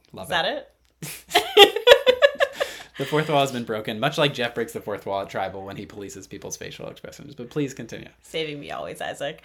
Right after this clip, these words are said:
Speaker 1: <laughs>
Speaker 2: After voting out Helen at Tribal, the Tika tribe returns to camp where everyone tries to reassure Sarah. She's not buying it. At Ratu, Kane sings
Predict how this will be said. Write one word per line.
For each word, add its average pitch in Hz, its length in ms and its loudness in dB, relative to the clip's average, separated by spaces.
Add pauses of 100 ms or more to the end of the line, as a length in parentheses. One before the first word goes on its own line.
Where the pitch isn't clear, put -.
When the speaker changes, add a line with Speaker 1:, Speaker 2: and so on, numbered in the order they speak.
Speaker 1:
<laughs> - 60 -4
Speaker 2:
After 190 420 2
voting 202 320 2
out 233 200 4
Helen 180 240 0
at 165 140 -2
Tribal, 269 680 2
the 214 80 -4
Tika 247 400 -2
tribe 202 440 2
returns 190 460 -6
to 190 100 -6
camp 196 440 0
where 208 180 0
everyone 190 320 -4
tries 175 360 -2
to 202 100 -14
reassure 170 560 -6
Sarah. 107 520 0
She's 196 320 -8
not 156 220 -2
buying 208 360 0
it. 208 280 -2 (400)
At - 220 4
Ratu, 220 480 2
Kane 190 260 0
sings 180 320 -8